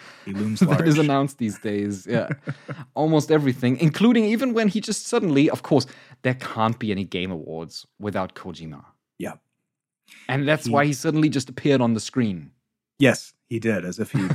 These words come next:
Speaker 2: <laughs>
Speaker 1: as if, uh, you know, he had taken it over. Um, but yes, he, uh, he was there to promote his friend Guillermo, Guillermo del Toro's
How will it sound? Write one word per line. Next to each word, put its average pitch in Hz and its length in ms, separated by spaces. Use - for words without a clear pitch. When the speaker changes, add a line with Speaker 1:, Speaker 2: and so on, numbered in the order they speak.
Speaker 2:
<laughs> - 180
Speaker 1:
as 120 200
if, - 260
uh, 135 60
you 117 160
know, 80 260
he 101 120
had 90 200
taken 101 300
it 87 80
over. 82 360
Um, 92 460
but 110 160
yes, 120 240
he, 107 400
uh, 101 280
he 95 140
was 104 140
there 113 180
to 104 540
promote 104 460
his 113 180
friend 107 260
Guillermo, 101 480
Guillermo 143 460
del 120 180
Toro's 110 680